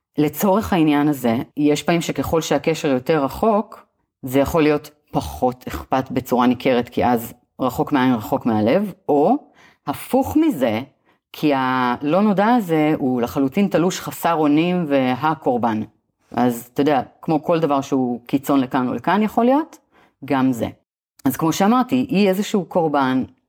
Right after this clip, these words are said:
לכאורה חסר אונים, של קשר שלי עם בעלה, והיא סך הכל סובלת מהדבר הזה שאני מפיקה ממנו הנאה, אז לכאורה ההנאה שלי גורמת לה את הסבל הזה.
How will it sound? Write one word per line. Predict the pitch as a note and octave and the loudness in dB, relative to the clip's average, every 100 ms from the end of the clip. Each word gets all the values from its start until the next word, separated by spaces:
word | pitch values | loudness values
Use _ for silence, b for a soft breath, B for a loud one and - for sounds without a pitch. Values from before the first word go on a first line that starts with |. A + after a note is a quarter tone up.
| - | -6
לכאורה | C#3+ - C3+ D#3+ | -6 -2 -2 -2
חסר | E3 - E3 | -4 -4 -2
אונים, | D#3+ F3 D3+ D3 C#3+ D3 b b b b | 0 2 2 2 0 -4 b b b b
של | - - D3+ | -8 -2 0
קשר | C3+ E3+ D#3+ E3+ D3+ C#3+ | 0 -2 0 0 0 -2
שלי | - D3+ D#3 F3 | -2 0 2 2
עם | D#3+ D3+ - A#2 | 0 0 -2 -2
בעלה, | C#3 C3+ C3 A#2 A2+ D3+ _ _ _ | 0 2 0 -2 -4 -10 _ _ _
והיא | - C#3+ | -4 -2
סך | D#3 F3+ | -2 -4
הכל | F3+ G#3 | -2 -4
סובלת | - A#3+ A#3 D#4 C4 | -2 -2 0 0 0
מהדבר | E3+ D3 D3+ | 0 0 0
הזה | G3 G#3 B3+ | 0 0 0
שאני | - D3+ F3 | 0 0 2
מפיקה | B3+ - E3+ F#3 | 2 0 -4 0
ממנו | A3+ A3+ F3 C#3+ | 2 2 2 0
הנאה, | C3+ B2+ - D4 C#4 - _ _ _ - | 0 0 0 0 0 -4 _ _ _ -4
אז | C3+ B2 | -2 -2
לכאורה | B2 B2 - C3 G#3 | -4 -4 -2 0 2
ההנאה | F#3 C3 B2+ D#3 | 2 0 -2 -2
שלי | F3 - F#3 C#4+ - _ _ _ _ | -2 0 2 2 0 _ _ _ _
גורמת | C#3 C3+ C#3 C#3+ | 0 2 2 2
לה | C#3+ C3 | 0 -2
את | B2+ | -2
הסבל | C3 - A2 G2+ | -8 -2 -2 0
הזה. | G#2 G2+ | -6 -8